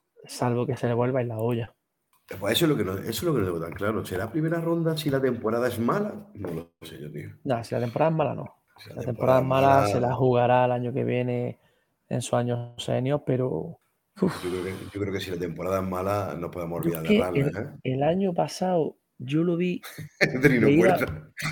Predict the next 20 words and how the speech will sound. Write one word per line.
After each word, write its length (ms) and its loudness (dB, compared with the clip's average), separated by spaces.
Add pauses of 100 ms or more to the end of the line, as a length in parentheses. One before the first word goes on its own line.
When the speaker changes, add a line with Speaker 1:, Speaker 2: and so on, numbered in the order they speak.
(180)
Speaker 1:
que 120 8
iba 140 6
Speaker 2:
Es 40 8
Speaker 1:
de 60 6
Speaker 2:
que 80 6
estoy 160 4
viendo 200 8
a 40 8
Speaker 1:
sobrado. 60 8
Speaker 2:
Trino 200 6
que 60 4
me 140 4
va, 140 4
me 100 2
va 160 4
dando 260 0
mensajes 440 -2
con 140 0
las 120 -2
manos. 380 -4